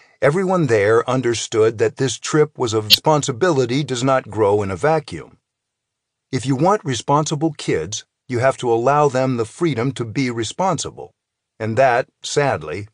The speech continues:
is much harder to do today than it was in nineteen eighty-two. Exploration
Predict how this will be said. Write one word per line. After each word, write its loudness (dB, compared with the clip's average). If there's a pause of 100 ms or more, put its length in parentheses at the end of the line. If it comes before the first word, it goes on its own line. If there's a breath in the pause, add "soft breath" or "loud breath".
(120)
is -10
much -4
harder 0
to -6
do -6
today 0
than -4
it -6
was 2
in -4
nineteen -6
eighty-two. -10 (300)
Exploration 0